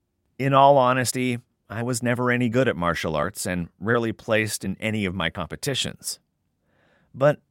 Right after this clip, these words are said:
I at least knew that, like my father, I loved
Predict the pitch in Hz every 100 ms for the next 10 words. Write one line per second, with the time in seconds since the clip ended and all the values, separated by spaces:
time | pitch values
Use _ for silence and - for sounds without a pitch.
0 | - 139 135 127 160 175 - 156 156 104
1 | 98 98 _ - 110 87 80 - 123 117
2 | 113 110 _ _ 98 90 92 92 95 104